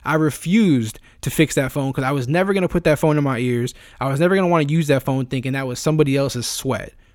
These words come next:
Wasn't gonna happen. <laughs> It wasn't gonna happen. And, um, the water bottle, I did not, not that I know of, swallow any of that. Again, pause, but, you know, it, just that it was there, man. It was, uh,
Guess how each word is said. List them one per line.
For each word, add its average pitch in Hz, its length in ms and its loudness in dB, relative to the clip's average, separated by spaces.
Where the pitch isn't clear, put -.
Wasn't 160 380 6
gonna 139 160 2
happen. 123 380 -2
<laughs> 107 140 -4
It 160 40 4
wasn't 180 360 6
gonna 160 140 2
happen. 143 420 -2
And, 156 420 0
um, 151 680 0
the 143 100 0
water 175 180 2
bottle, 190 320 0
I 139 140 -2
did 135 160 2
not, 160 400 0
not 131 160 -4
that 165 80 -2
I 180 100 -2
know 185 180 -2
of, 123 160 -4
swallow 147 320 2
any 113 140 -2
of 101 60 -6
that. 95 280 -4
Again, 113 260 -6
pause, 127 340 -2
but, 117 240 -8
you 143 100 0
know, 117 320 -4
it, 139 160 -6
just 147 260 -4
that 131 100 -2
it 113 80 -6
was 104 200 -8
there, 117 320 -4
man. - 460 -14
It - 60 -16
was, 123 200 -12
uh, - 280 -16